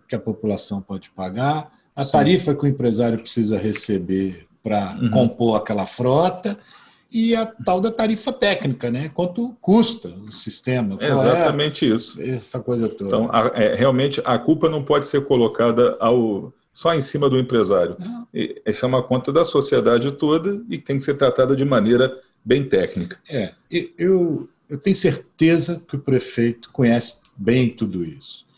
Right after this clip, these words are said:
Speaker 1: e sabe da atual situação dos empresários, da qualidade do serviço que a gente consegue prestar nessa situação. Se a população tem algum ônibus hoje pra andar,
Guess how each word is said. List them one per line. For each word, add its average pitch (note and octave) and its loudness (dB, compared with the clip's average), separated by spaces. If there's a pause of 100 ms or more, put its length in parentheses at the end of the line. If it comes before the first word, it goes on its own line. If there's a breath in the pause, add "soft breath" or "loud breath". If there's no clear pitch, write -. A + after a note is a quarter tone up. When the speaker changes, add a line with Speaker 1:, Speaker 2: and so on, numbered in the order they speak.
(240 soft breath)
Speaker 1:
e F#3+ -2
sabe F3+ 0
da E3+ 4
atual D#3+ 2
situação C#3+ 0
dos C3 -2
empresários, A#2 2
da G#2+ -2
qualidade A#2+ 2
do G#2 -4
serviço G#2+ -6 (440 soft breath)
que G#2+ -4
a G2 2
gente G#2 0
consegue G#2+ 0
prestar G2+ -2
nessa G2 -4
situação. A2+ -4 (520 soft breath)
Se - -4
a E3+ 4
população C3+ 2
tem C3 0
algum A#2+ 2
ônibus A2 2
hoje G#2 0
pra G2+ -2
andar, A2 0